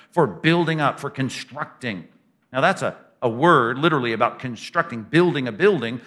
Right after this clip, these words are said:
but it's used metaphorically about my words. Can I help with my words? Building up. And let's make sure they're said at the right time. It fits the occasion. And let's see if we can make God's grace abound in that situation. Is there something I can say that will help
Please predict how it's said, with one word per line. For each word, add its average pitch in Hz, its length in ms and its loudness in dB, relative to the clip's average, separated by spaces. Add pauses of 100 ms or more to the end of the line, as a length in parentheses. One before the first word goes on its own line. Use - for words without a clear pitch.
but 139 100 -10
it's 147 160 -10
used 135 180 -6
metaphorically 139 640 0
about 131 240 2
my 123 140 2
words. 180 360 0 (140)
Can 147 180 0
I 139 100 0
help 165 380 4 (160)
with 143 160 -4
my 113 160 0
words? 107 460 -4 (480)
Building 139 300 0
up. - 300 0 (600)
And 135 180 2
let's 110 180 -6
make - 140 -8
sure 165 180 -4
they're 165 160 0
said 165 220 2
at 185 80 -6
the 202 80 -2
right 202 240 0
time. 190 380 4
It - 80 -14
fits 143 240 -6
the 202 100 -8
occasion. 190 540 -2 (340)
And 277 140 -2
let's 139 160 0
see 143 160 -4
if 143 100 -2
we 175 80 -2
can 180 240 0 (160)
make 180 220 0
God's 180 260 2
grace 185 420 2
abound 233 440 4
in 131 80 -2
that 117 180 -2
situation. 117 380 -10 (160)
Is 185 100 6
there 147 140 0
something 214 320 -2
I 185 100 0
can 175 220 -2
say 175 240 2
that 165 340 -4
will 190 280 2
help 294 340 4